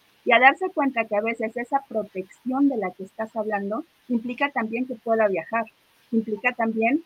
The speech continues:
que pueda tener otro tipo de desempeño diferente y a lo mejor dejar ciertos espacios muy importantes como sería formar una familia, porque está generando otro tipo de cuestiones?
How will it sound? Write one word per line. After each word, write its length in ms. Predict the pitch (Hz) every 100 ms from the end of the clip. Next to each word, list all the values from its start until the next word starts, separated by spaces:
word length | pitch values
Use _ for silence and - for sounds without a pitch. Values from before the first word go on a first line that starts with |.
| _ -
que 100 | 202
pueda 340 | 226 233 269
tener 340 | 247 226 240 -
otro 260 | 262 285
tipo 320 | 269 277 339 339
de 100 | 277
desempeño 580 | 226 226 233 220 233 226
diferente 480 | 196 202 202 220 233
y 80 |
a 60 | 226
lo 120 | 226
mejor 340 | 226 226 294 294
dejar 360 | 285 311 269 _
ciertos 380 | 285 277 339 330
espacios 500 | 269 - 254 240 220
muy 180 | 233 226
importantes 640 | 233 214 202 214 220 220 -
como 220 | 190 190
sería 420 | 202 220 208 190 _ _ -
formar 340 | 220 220 233
una 200 | 240 214
familia, 480 | 202 202 208 220 320 - _
porque 240 | 233 196 226
está 360 | - 269 277 - _ -
generando 520 | 247 226 226 294 349
otro 180 | 269 226
tipo 280 | 208 202 220
de 100 | 196
cuestiones? 500 | 185 185 214 196